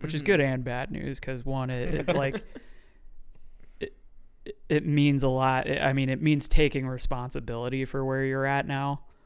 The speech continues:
Speaker 2: Mm-hmm.
Speaker 1: Um, but it also means that you have a choice. <laughs> Like,
Speaker 2: <laughs>
Speaker 1: you, you get to choose. And, and that's one of the things that, like, has been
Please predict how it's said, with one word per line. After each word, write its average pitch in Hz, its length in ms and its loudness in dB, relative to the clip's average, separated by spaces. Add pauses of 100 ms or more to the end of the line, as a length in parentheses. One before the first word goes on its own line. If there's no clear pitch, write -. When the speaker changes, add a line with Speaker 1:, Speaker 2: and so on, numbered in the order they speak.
(280)
Speaker 2:
Mm-hmm. 143 240 -8
Speaker 1:
Um, 131 580 0 (2000)
but 170 180 8
it 160 120 6
also 151 360 4
means 131 400 -2
that 131 180 -4
you 131 140 -4
have 131 180 -2
a 131 60 -6
choice. - 480 -4
<laughs> - 40 -2 (760)
Like, 202 340 12 (280)
Speaker 2:
<laughs> - 200 -12
Speaker 1:
you, 139 180 6
you 135 300 2
get 131 280 4
to 139 100 2
choose. 131 460 -2
And, 143 320 2
and 151 180 6
that's 156 340 8
one 165 240 8
of 165 60 8
the 143 100 12
things 135 340 8
that, 131 260 2
like, 127 260 -4
has 123 180 -4
been 123 460 -2